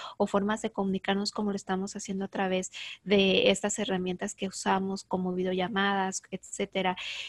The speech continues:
en donde, pues, ahora sí que el adaptarnos nos, a estas herramientas nos va a hacer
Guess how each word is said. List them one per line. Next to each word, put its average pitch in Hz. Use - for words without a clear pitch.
en 202
donde, 202
pues, 208
ahora 208
sí 240
que 247
el 214
adaptarnos 226
nos, 208
a 196
estas 220
herramientas 208
nos 214
va 208
a -
hacer 220